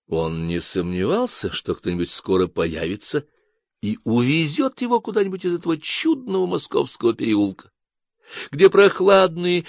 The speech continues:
и безвредные тайны кошками перепрыгивают с крыши на крышу. В самом деле, не век же ему здесь сидеть. Четыре хрустальных глаза появились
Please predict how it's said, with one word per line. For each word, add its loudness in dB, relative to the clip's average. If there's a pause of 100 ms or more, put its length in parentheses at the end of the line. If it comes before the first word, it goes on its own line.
(120)
и -4
безвредные 2
тайны 4 (260)
кошками 2
перепрыгивают -2
с -8
крыши -4
на -12
крышу. -8 (200)
В -18
самом 0
деле, 2 (420)
не -12
век -2
же -2
ему 0
здесь -4
сидеть. -8 (1900)
Четыре 2
хрустальных 2
глаза 4
появились -6